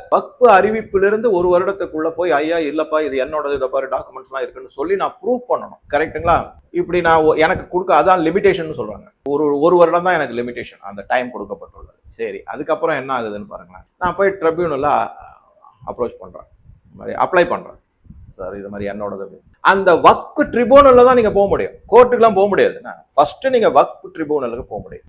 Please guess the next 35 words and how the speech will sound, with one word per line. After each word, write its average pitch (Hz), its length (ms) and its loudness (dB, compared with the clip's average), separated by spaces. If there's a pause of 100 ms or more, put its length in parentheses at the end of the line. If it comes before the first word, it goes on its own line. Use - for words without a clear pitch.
அந்த 143 200 -6
வக்ஃப் - 340 -4
ட்ரிபியூனல் 160 380 -4
யாரு 127 340 0 (120)
அப்படின்னா, 95 380 -20 (120)
அவங்க 262 280 8
தான் 254 100 8
இருக்காங்க. 123 300 0 (200)
அதுல 170 200 0
வந்து 165 200 2 (200)
ஜட்ஜா 147 240 2
அவங்க 131 340 2
தான் 113 100 -2
இருப்பாங்க, 95 380 -12 (120)
தீர்ப்பு 156 280 -10
சொல்றவங்க 123 300 -6
அவங்க. 92 260 -16
அவங்க, 107 280 -8 (500)
அவங்க 196 300 2
கிட்ட 196 200 2
போய் 180 160 2
நான் 147 220 -4
கேட்ட 170 220 4
உடனே, 151 240 -4 (500)
ஒண்ணு 180 340 4 (420)
என்னுடைய 170 340 6
சொத்து 180 360 0
வந்து 175 260 0
ஒரு 151 140 2 (240)
உதாரணத்துக்கு 180 540 4
ஒரு 147 40 -6
பத்து 147 220 -2
லட்சம் 151 200 -2
ரூபாய் 139 240 2
அப்படின்னா, 123 280 -8